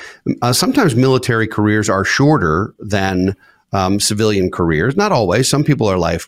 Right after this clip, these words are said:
uh, lifelong military, but, but many aren't. Um, how do you make sure that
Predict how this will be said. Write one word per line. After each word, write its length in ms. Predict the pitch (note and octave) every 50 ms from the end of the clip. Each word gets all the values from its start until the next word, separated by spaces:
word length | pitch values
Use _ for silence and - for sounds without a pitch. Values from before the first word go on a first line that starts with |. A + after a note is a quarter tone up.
| _ -
uh, 160 | G#2 G2+ F#2+
lifelong 500 | F#2+ F#2+ F2+ F2 - - F#2+ F2 E2+ E2 E2
military, 400 | E2 E2+ E2+ - - A#2+ D3 D3+
but, 160 | D#3 E3 E3 D#3+ - - - - _
but 100 | F3+ E3
many 240 | F3+ F#3 G3 G3 -
aren't. 340 | - F2 E2+ C2 B1 - - _ _ _ _ _ _ _ _ _ _ _ _ _ _ _ _ _ _ -
Um, 380 | B2 A#2+ A#2+ A#2+ - - - _ _ _ _ _ _ _ _ _ -
how 320 | - - - - C#3 F#3+ C4
do 80 | D4 C#4
you 120 | C#4 C4
make 260 | F#3+ F3 E3+ D#3+ D#3+
sure 400 | - - - - D3 C#3+ C#3 C3+ B2
that 200 | G#2+ A2+ G#2+